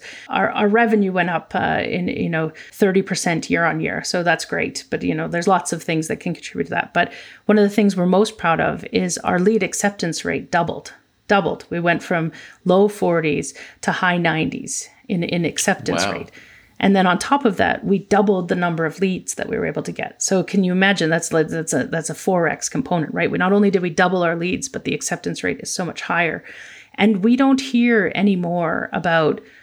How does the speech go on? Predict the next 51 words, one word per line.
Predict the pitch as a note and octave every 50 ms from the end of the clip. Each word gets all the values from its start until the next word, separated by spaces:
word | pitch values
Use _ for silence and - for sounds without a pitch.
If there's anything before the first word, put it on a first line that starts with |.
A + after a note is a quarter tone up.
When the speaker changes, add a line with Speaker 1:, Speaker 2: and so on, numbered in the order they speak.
| - _ _ _ -
Speaker 1:
uh, | - D#3 - C3 C3 - - -
you | - F#3+
know, | F#3+ F#3 F3+
that | F3+ F3 F3 -
kind | - - G#3 F3+ F3
of, | E3+ E3
"Oh, | D3+ E3 E3 E3
those | F3 E3 E3 -
leads | E3+ E3 E3 -
are | D#3+ E3
no | E3 D#3+ D#3+
good," | C#3+ D#3 D#3 D#3 D3+ D3+ D#3
or, | E3 E3+
"Hey, | - - F#3+ F3+
that's," | E3+ F3 D#3 -
because | - - F#3+ - - - G#3 F#3+ -
the | G3+
team | G3+ G3+ - - - A3 A3+ A3 G#3
works | G3 G3 F#3+ - - G3+
on | F3+ G3
them | F3 F3 F3+
together, | - - E3 - F3 F3 - A#3 C4 C#4+ C#4+ C4 C4+
that | C#4+ F3+ E3 - -
they | - E3+ E3
are | E3 F3
just | E3 - - F#3+ E3+ - - - - - _ _ _ _ _ _ _ _ _
better | - F3+ E3+ F3 F3+
quality, | - - - A3 A3 G#3+ G#3 G3+ G3 G#3 G3+ G3 G3 G3
they're | G3 - E3 D#3+
faster, | - - - C3+ - - - - -
f-, | - - - -
you | - - E3+
know, | F3
followed | E3+ - - - E3 - -
up | F3+ F#3+ F#3+ - F#3+
on. | F3+ F3 F3 F3 F3 E3+ - - - - - - - - - _ _ -
And | G#3 G3+
then, | G3 F#3 F#3 F#3 - - -
like | G3 F#3+ G3
I |
said, | F#3 - A3+ F3+ F3+
the, | G3 E3+ E3+ F3 E3+
the | F3
kind | E3+ - - F#3+ F3
of | E3 -
purpose-driven | - - A3 G#3+ G#3+ G#3+ G3 - - - - F#3 E3+ E3 E3+ E3 E3 E3 E3 - -
understanding | - F#3 F3 F3 E3+ - - G#3 G#3 A3+ A3 G3 F#3
of | F3 D#3
the | F3 F3+
different | - - - F#3+ F#3 -
roles | - F#3 F3+ F3+ E3+ D#3+ F#3+ F3+ - -